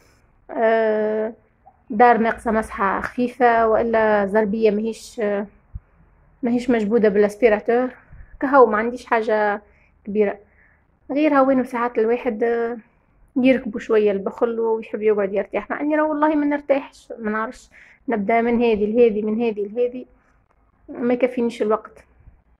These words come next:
كهو، آه، وزاد عندي بنتي، آه، تقرا في دروسها العشويات، يلزمني ن-، نكون فاضية العشويات، خاطر، آه، نعطوهم هاك ال-، التمارين المنزلية، ودرس باش يحفظوه، ودرس باش يكتبوه، وهكاك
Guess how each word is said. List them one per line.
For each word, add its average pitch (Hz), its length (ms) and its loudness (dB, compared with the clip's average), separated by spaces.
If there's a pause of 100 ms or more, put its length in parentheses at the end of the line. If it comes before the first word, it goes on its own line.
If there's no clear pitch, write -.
(520)
كهو، 285 520 0
آه، 247 460 0 (920)
وزاد 294 320 4
عندي 233 300 0
بنتي، 214 420 -4
آه، 196 280 -4
تقرا - 280 -8
في - 120 -18
دروسها 233 360 -6
العشويات، 226 540 -6
يلزمني 214 400 -4
ن-، 208 320 -8
نكون 214 480 -6
فاضية 226 420 0
العشويات، 214 600 -2
خاطر، - 340 -16
آه، 226 200 -6 (720)
نعطوهم 240 360 0
هاك 220 160 -8
ال-، 220 140 -2
التمارين 233 720 -2
المنزلية، 214 840 0
ودرس 220 540 0
باش - 180 -10
يحفظوه، 220 580 -4
ودرس 220 300 -4
باش 214 240 -10
يكتبوه، - 600 0 (840)
وهكاك 320 600 2